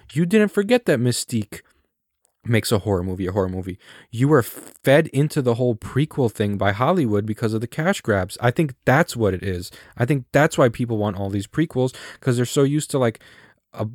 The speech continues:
a bunch of movies and their sequels being dumped out, and then when they run out of ideas,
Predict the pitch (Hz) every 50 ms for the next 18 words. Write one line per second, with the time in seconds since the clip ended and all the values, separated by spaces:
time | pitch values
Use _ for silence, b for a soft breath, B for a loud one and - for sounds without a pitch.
0 | - - - 113 110 117 123 139 - - 170 165 165 160 175 165 156 165 156 160
1 | 156 - - 170 - 160 139 123 127 127 123 113 107 110 101 107 110 - 107 107
2 | 117 117 - 110 107 104 104 107 107 104 98 104 113 117 127 131 135 131 135 135
3 | 127 127 135 143 151 151